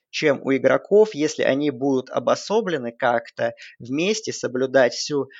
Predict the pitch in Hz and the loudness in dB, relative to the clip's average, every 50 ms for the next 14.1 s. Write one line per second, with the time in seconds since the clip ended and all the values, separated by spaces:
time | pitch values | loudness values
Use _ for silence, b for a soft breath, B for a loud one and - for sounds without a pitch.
0 | B B _ - - 123 - - 147 143 143 139 135 127 127 127 120 127 - - | B B _ -20 -20 -18 -4 0 4 4 4 4 2 0 -4 -6 -6 -8 -10 -6
1 | - 156 175 208 226 233 233 - - 131 123 113 113 113 110 - 117 113 120 120 | -2 -2 0 0 -2 -4 -8 -10 -8 -6 -4 -2 -4 -4 -4 -4 -6 -6 -6 -6
2 | - - 135 131 131 131 135 127 117 113 117 117 113 113 - - - - B B | -6 -6 -6 -6 -2 0 0 2 2 2 0 0 0 0 0 0 -2 -4 B B
3 | B B B B B _ _ - 123 127 123 123 123 123 123 131 156 - - - | B B B B B _ _ -6 -4 -2 -2 0 -2 -2 -2 -4 -6 -6 -8 -8
4 | - 151 160 185 196 196 - - - _ _ _ _ _ _ _ - 151 143 160 | -6 -4 -2 -2 -2 -2 -2 -6 -10 _ _ _ _ _ _ _ -6 -4 -2 0
5 | 139 123 123 131 120 - - 139 147 143 147 - - - 185 - - - 147 135 | 0 0 0 -2 -2 -2 -2 -4 -2 -2 -2 0 0 0 0 0 0 -4 -2 0
6 | 151 151 165 165 - 143 - - - 139 135 165 190 208 190 151 123 135 123 123 | 2 4 4 2 2 -2 -6 -6 -6 -4 2 4 6 6 8 8 6 6 6 4
7 | 123 - - 190 180 151 147 139 - - 127 139 151 151 - 143 131 - - 156 | 2 2 0 -2 -2 0 -2 -2 -2 0 0 0 0 0 -2 -4 -6 -4 -4 -2
8 | 156 156 156 156 143 120 123 127 b b b b b b b b b _ _ _ | -2 -2 0 0 0 0 0 0 b b b b b b b b b _ _ _
9 | _ _ _ _ _ _ _ _ _ _ _ _ - - _ - 156 151 151 151 | _ _ _ _ _ _ _ _ _ _ _ _ -20 -14 _ -8 -4 0 0 2
10 | 135 147 139 - - - 190 185 175 175 - 135 - - - 143 131 143 147 - | 4 4 2 2 4 2 4 4 2 0 -2 -4 -6 0 2 4 4 4 4 2
11 | - - 139 - - 127 123 139 139 - 143 147 147 151 151 120 101 - - - | 0 0 0 0 0 -2 -4 -2 2 4 4 4 4 4 2 2 2 0 -4 -10
12 | - - - 123 113 110 113 117 120 123 123 120 123 127 - - 156 156 - 156 | -8 -4 0 0 0 0 0 -4 -6 -4 -4 -4 -4 -6 -6 -6 -6 -4 0 0
13 | 135 - - 135 131 - 135 131 - - 127 135 135 147 147 143 131 127 123 - | 2 2 2 2 2 2 2 2 2 2 2 2 2 0 -2 -2 -2 -2 -2 -4
14 | - - | -6 -10